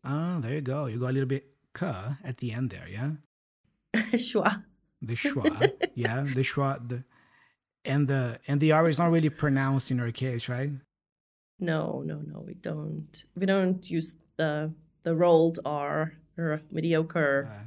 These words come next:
Speaker 1: I love the sound of that word, uh, mediocre
Speaker 2: <laughs>
Speaker 1: or mediocre. Yeah, it's great. And you also said,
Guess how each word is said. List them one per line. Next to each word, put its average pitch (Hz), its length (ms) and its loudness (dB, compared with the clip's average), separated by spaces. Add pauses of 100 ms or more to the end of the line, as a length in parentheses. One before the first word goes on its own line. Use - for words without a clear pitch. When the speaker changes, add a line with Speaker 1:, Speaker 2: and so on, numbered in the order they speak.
(160)
Speaker 1:
I 147 100 2
love 175 160 4
the 160 80 2
sound 135 260 0
of 127 60 0
that 120 180 -2
word, 107 280 -2
uh, 117 60 -2
mediocre 143 800 2 (140)
Speaker 2:
<laughs> - 120 -18
Speaker 1:
or 110 140 -6
mediocre. 139 800 0 (400)
Yeah, 123 160 -4
it's 117 180 -6
great. 95 400 -8 (240)
And 165 140 2
you 180 100 6
also 185 220 2
said, 170 500 4